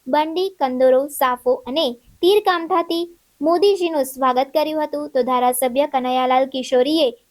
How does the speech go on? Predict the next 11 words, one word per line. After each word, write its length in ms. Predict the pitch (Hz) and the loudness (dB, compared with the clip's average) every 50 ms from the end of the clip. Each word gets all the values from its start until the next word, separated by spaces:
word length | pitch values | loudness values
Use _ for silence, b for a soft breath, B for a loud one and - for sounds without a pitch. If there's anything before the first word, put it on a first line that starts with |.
| - | -4
હનુમાનના 680 | 294 294 311 330 330 359 381 381 381 381 381 381 381 370 - - | -2 -2 0 0 2 2 0 0 0 0 0 0 -2 -2 -4 -8
હથિયાર 480 | 262 - - 269 277 285 277 294 302 - _ | -8 -6 -4 -2 0 0 0 -2 -4 -8 _
ગદાની 540 | 254 226 269 269 254 311 339 349 349 370 359 | -6 -4 -4 -2 0 0 -2 -2 -2 -6 -6
ભેટ 340 | 262 233 277 311 330 254 - - _ - | -4 -2 0 0 0 0 -2 -6 _ -6
અર્પણ 400 | 294 330 349 330 359 359 359 359 | -4 -4 -2 -2 -2 -4 -4 -4
કરી 380 | 302 269 262 247 262 294 285 _ _ _ - - - | -6 -6 -4 -4 -6 -6 -10 _ _ _ -20 -16 -4
સ્વાગત 340 | 285 320 370 392 339 277 269 - | 0 0 0 2 0 -2 -2 -2
કર્યું 280 | 254 247 254 254 262 262 | -4 -2 -2 -2 -4 -4
હતું. 200 | 247 262 254 233 | -4 -4 -4 -2
વડાપ્રધાને 640 | 254 247 247 247 247 247 240 233 262 262 269 285 | 0 0 0 2 0 0 0 0 0 -2 -2 -4
અહીંથી 540 | - - 247 247 254 254 - 320 285 233 B | -4 -4 -4 -4 -4 -2 -2 -2 -2 -2 B